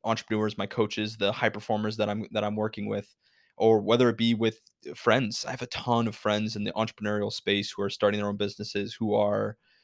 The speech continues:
just incredible leaders. Um, and one of the discussions that I had with those, one of those friends, her name is Lexi Godlewski,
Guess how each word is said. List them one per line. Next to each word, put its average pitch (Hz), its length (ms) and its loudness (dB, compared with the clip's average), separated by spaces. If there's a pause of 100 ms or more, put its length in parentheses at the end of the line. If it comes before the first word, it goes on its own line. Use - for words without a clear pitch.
(140)
just 135 180 4
incredible 110 540 4
leaders. 107 640 -2
Um, 101 560 -2 (260)
and 104 460 -2 (380)
one 143 180 6
of 175 140 4
the 120 80 2
discussions 107 440 0
that 101 100 2
I 113 40 -2
had 170 260 2
with 123 160 0
those, - 440 -2
one 113 100 0
of 104 60 -2
those 104 160 -2
friends, 95 260 -6
her 123 60 -6
name 110 100 -2
is 107 100 -6
Lexi 110 380 -2
Godlewski, 104 580 -2